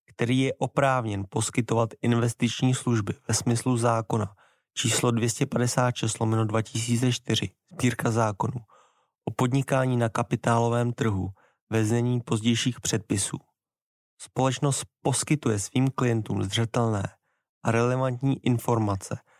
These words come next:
ve smyslu vyhlášky číslo sto čtrnáct lomeno dva tisíce šest, Sbírka zákonů,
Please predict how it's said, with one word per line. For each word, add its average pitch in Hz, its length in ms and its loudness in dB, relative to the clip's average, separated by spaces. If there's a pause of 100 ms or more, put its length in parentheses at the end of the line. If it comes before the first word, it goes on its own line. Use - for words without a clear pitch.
(220)
ve 110 80 2
smyslu 123 440 0
vyhlášky 120 640 0
číslo 110 400 0
sto - 260 -2
čtrnáct 107 640 -2
lomeno 107 280 2
dva 110 180 0
tisíce - 480 -10
šest, 107 240 0
Sbírka 110 500 -2
zákonů, 107 540 0